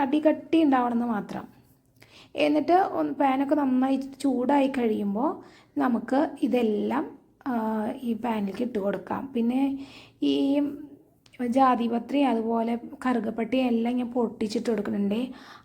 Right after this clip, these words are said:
അപ്പോൾ നമുക്കതൊന്ന് വേഗം വറുത്ത് കിട്ടണം, ചെ-, ചെറുതായിട്ടൊന്ന് റോസ്റ്റ് ചെയ്യണം. അപ്പോൾ അതൊന്ന് റോസ്റ്റ് ചെയ്യാൻ വേണ്ടിയിട്ടാണ് ഇങ്ങനെ ചെറുതായിട്ട്, എളുപ്പത്തിലാവാൻ വേണ്ടിയിട്ടാണ് ഞാൻ ചെറുതാക്കി ഇട്ട് കൊടുക്കണേ. പിന്നെ നമ്മൾ തീയെ സിമ്മിലിടണം കേട്ടോ. സിമ്മിലിട്ടിട്ടാണ്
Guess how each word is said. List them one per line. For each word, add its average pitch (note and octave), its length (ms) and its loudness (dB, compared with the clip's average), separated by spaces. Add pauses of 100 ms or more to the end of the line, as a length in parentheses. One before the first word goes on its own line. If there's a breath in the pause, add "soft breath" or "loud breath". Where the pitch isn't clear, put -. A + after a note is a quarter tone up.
അപ്പോൾ A#3+ 260 -2
നമുക്കതൊന്ന് B3 600 0
വേഗം A#3 320 0
വറുത്ത് A#3+ 340 0
കിട്ടണം, A3+ 260 -2
ചെ-, - 220 -8 (220)
ചെറുതായിട്ടൊന്ന് C4+ 720 4
റോസ്റ്റ് B3+ 380 0
ചെയ്യണം. G#3+ 360 -2
അപ്പോൾ B3 200 -6 (600 loud breath)
അതൊന്ന് C4+ 320 2 (120)
റോസ്റ്റ് B3+ 300 0
ചെയ്യാൻ C4 260 2
വേണ്ടിയിട്ടാണ് A#3+ 640 -2 (840)
ഇങ്ങനെ A#3+ 280 0
ചെറുതായിട്ട്, A#3 540 0
എളുപ്പത്തിലാവാൻ C4+ 760 2
വേണ്ടിയിട്ടാണ് A#3 400 -4 (100)
ഞാൻ A#3+ 160 -4
ചെറുതാക്കി A3 440 -4
ഇട്ട് G3+ 120 -8
കൊടുക്കണേ. G3+ 280 -4 (600 loud breath)
പിന്നെ D4 280 6
നമ്മൾ D#4 160 4 (160)
തീയെ C#4 300 4 (120)
സിമ്മിലിടണം C4 760 4
കേട്ടോ. A3 240 -4 (240)
സിമ്മിലിട്ടിട്ടാണ് B3+ 1000 0